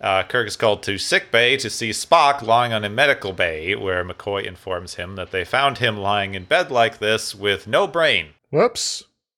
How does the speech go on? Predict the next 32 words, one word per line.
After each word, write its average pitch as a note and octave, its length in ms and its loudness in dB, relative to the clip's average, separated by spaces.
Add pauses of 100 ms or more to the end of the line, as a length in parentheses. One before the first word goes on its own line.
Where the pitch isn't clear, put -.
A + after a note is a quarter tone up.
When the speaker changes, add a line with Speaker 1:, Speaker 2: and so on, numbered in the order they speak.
(360)
Speaker 2:
Did B2 140 -8
he C3 200 -2
drop C#3 320 2
it G#3 60 0
somewhere? G3 720 4
Uh, A2+ 320 -2 (760)
what C3+ 120 -4
happened? A#2 320 -2
Speaker 1:
Also, C#3 600 4
as A2+ 220 0
a C3+ 60 4
side A#2+ 320 4
Speaker 2:
<laughs> - 0 -
Speaker 1:
note, G2 300 2 (260)
I B2 120 2
have D3+ 180 -2
no C3 160 2
idea A2+ 400 2
what G#2+ 200 -4
DeForest G#2 440 -4
Kelley G2+ 260 2
is F#2 140 -4
doing D3 280 2
in G2+ 80 -6
this F#2+ 200 -2
episode, F#2 560 0
but G2 140 0
it's - 140 -8
not D#3+ 240 2
acting. C#3 420 -2 (240)
Speaker 2:
<laughs> - 560 -2 (1400)
Um, D#3+ 680 2